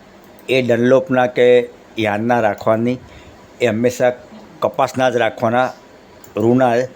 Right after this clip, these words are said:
રૂ એટલે કપા-, શુક્ર જ છે, એટલે એ પેલી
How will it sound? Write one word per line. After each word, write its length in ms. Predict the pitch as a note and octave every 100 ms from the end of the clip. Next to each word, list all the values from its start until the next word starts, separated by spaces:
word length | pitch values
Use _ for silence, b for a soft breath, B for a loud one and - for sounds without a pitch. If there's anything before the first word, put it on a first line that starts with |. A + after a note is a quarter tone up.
| B B -
રૂ 260 | G#2 C3+ C#3
એટલે 200 | A#2+ B2
કપા-, 400 | - G#2 B2 A2 - - -
શુક્ર 320 | A2 - D3
જ 20 |
છે, 320 | C3 - A#2 A#2
એટલે 1700 | A#2+ - - - - - - - - - - - - - - A#2+ B2
એ 20 |
પેલી 360 | A#2+ A#2+ B2+